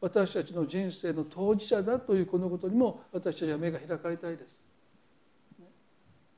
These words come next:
「あなたをご存じないのですか」というこの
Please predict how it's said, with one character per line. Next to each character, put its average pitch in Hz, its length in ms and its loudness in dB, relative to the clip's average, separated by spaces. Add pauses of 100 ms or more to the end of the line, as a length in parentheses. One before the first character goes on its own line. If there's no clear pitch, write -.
(280)
「あ 175 60 -6
な 196 200 0
た 202 160 4
を 180 80 6
ご 180 160 2
存 208 220 2
じ 196 100 0
な 214 180 -2
い 220 60 0
の 202 120 0
で 175 140 2
す - 100 -12
か」 208 180 -4
と 180 140 4
い 165 120 6
う 151 80 -2
こ 202 140 -8
の 208 320 2